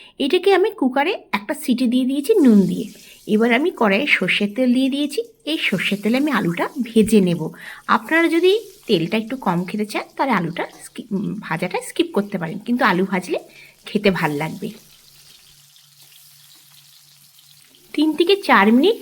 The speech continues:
হাই ফ্লেমে আমরা আলুগুলোকে ভেজে নেব।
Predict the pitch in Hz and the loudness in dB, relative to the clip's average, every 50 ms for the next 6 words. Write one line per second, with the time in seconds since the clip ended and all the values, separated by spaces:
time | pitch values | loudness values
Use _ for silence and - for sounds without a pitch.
0 | - - - - - 196 190 190 202 - - 233 240 277 - 262 262 277 269 208 | -12 -20 -10 -2 2 4 4 4 2 2 2 2 4 4 4 2 4 4 4 4
1 | 160 170 170 165 175 180 180 185 233 254 233 202 - 190 170 185 196 214 226 233 | 4 4 2 0 2 0 0 0 0 -2 -2 0 0 -2 2 4 4 4 4 2
2 | 269 415 | 0 -2